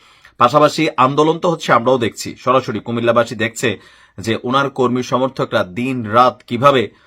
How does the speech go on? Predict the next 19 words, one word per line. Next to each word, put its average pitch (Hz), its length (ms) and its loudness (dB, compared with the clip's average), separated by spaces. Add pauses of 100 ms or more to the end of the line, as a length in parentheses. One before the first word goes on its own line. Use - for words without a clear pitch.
(200)
আহ, 101 280 2
যতটুকু 160 420 -2
সম্ভব 131 420 -2 (340)
প্রটেস্ট 131 440 0
করার 107 300 2
বা 98 380 0 (260)
ধরেন 127 220 -2
ওনার 131 300 0
পক্ষে 120 400 -4
ন্যারেটিভ 113 460 0
তৈরি 113 180 -2
করার 113 260 2
জন্য 120 180 -4
মাঠে 117 320 -4
নামার 110 240 -2
দরকার, 113 380 -2
বা 117 260 2 (360)
ওনার 180 320 2
যেই 202 340 -4